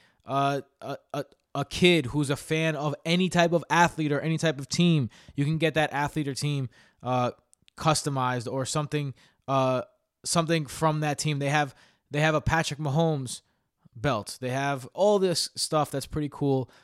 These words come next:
So go check them out, party belts dot com, completely customizable, and, uh, fifteen percent off with the promo code broto. That's B R O T O.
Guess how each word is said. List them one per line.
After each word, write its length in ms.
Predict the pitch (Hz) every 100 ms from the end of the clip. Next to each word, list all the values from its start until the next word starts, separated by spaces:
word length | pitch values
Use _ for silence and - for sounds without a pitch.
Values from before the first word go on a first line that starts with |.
| _
So 280 | - 139 127
go 240 | 113 160
check 220 | 170 170 156
them 140 | 147
out, 220 | 131 127
party 220 | - 131
belts 260 | 131 127 120
dot 240 | 131 117
com, 360 | - 120 113 110 _ _ _
completely 340 | 131 127 143
customizable, 720 | 131 123 - 110 104 95 95 92 _ _ _ -
and, 400 | 98 95 95 101
uh, 260 | 95 92 - -
fifteen 340 | - 156 180
percent 240 | 127 131 120
off 140 | 107
with 120 | 107
the 80 | -
promo 140 | 107 104
code 180 | 104 87 101 _ -
broto. 260 | 110 107 98
That's 160 | 98
B 200 | - 113
R 140 | 104 104
O 60 | 101
T 200 | 113
O. 140 | 92